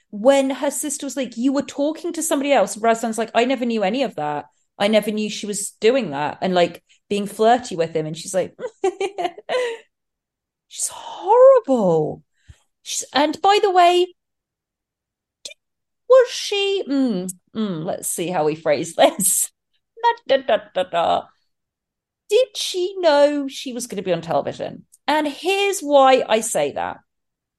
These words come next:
The hair was not washed. Her nails, she didn't even put a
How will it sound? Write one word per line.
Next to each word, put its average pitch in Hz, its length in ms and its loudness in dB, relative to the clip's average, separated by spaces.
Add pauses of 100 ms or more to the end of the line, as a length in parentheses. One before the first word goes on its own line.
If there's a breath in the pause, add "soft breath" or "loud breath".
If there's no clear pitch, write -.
(2000)
The 302 80 2
hair 392 400 4
was 440 240 2
not 320 200 0
washed. - 600 -2 (1120)
Her 311 220 -2
nails, 370 500 -2
she - 220 -12
didn't 302 240 -10
even 294 300 -8
put 262 420 -6
a 247 140 -10